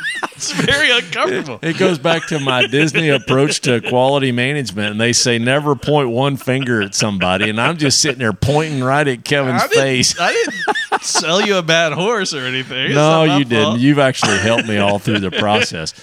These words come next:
Speaker 2: But anyway, going back to Disney, they say you point with two, three, four of the open hand when you're trying to make a point. You never point with one finger.
Speaker 1: Right.
Speaker 2: Anyway, I just been pointing right at Kevin's
Speaker 1: Oh,
Speaker 2: nose
Speaker 1: yeah,
Speaker 2: the whole
Speaker 1: yeah, yeah.
Speaker 2: episode. So I'm gonna retract from that, trying to take a few deep breaths,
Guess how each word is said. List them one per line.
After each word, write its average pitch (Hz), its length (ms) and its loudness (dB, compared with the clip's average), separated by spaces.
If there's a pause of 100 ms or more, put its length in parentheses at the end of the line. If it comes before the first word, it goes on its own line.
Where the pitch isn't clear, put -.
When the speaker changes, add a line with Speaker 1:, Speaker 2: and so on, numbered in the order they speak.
(120)
Speaker 2:
But 120 100 0
anyway, 170 260 4
going 131 220 2
back 127 160 0
to 107 80 -10
Disney, 135 320 -2
they 90 160 -4
say 98 160 0
you 87 180 -2
point 120 300 -8
with 85 240 -8
two, 143 260 -2
three, 131 320 -4
four 120 360 0
of 98 80 -2
the 87 120 -2
open 95 280 -4
hand 107 440 -10
when 82 140 -10
you're 82 100 -8
trying 113 220 -6
to 92 80 -6
make 92 180 -6
a 80 60 -16
point. 117 280 -12
You 104 60 -10
never 110 240 -2
point 104 320 -8
with 85 160 -8
one 95 300 -6
finger. 123 480 -10
Speaker 1:
Right. 135 500 -4 (100)
Speaker 2:
Anyway, 82 240 -6
I 69 60 -8
just 73 200 -14
been 67 200 -16
pointing 69 260 -12
right 73 200 -10
at - 140 -20
Kevin's 78 320 -8
Speaker 1:
Oh, 78 40 -14
Speaker 2:
nose 80 320 -6
Speaker 1:
yeah, 78 60 -8
Speaker 2:
the 71 60 -8
whole 76 180 -8
Speaker 1:
yeah, 76 60 -8
yeah. 76 60 -8
Speaker 2:
episode. 73 540 -10
So - 180 -8
I'm 90 180 -4
gonna 90 180 -4 (400)
retract 127 540 -4
from 127 140 -8
that, 123 180 0
trying 92 300 -8
to 78 40 -12 (260)
take 120 200 -4
a 117 100 -2
few 120 220 -6
deep 113 380 -4
breaths, 104 640 0